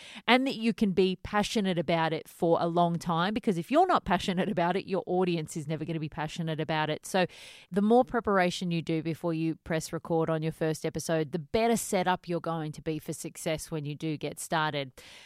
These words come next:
So let's have a think about how to come up with an idea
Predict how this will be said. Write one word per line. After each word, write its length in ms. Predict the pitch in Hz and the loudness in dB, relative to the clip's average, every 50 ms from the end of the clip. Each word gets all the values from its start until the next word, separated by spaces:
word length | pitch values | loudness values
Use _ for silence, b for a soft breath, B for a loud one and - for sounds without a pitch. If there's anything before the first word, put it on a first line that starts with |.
| B B B | B B B
So 140 | - - | -4 0
let's 200 | 269 294 311 - | 2 2 4 4
have 100 | - 302 | 4 2
a 60 | 269 254 | 2 2
think 320 | - 302 302 320 - - - | 0 0 0 0 -2 -6 -2
about 280 | 202 196 196 185 - | 2 2 2 2 2
how 160 | 185 202 214 214 | 0 2 2 2
to 80 | 214 | 2
come 180 | 175 196 208 196 | 0 0 0 2
up 220 | 196 196 185 - | 2 0 0 0
with 120 | 190 180 156 | -2 -2 0
an 80 | 175 | 0
idea 600 | 170 165 165 165 139 165 165 160 156 160 160 - | -2 -2 -2 -4 -4 -2 -2 -2 -2 -2 -2 -4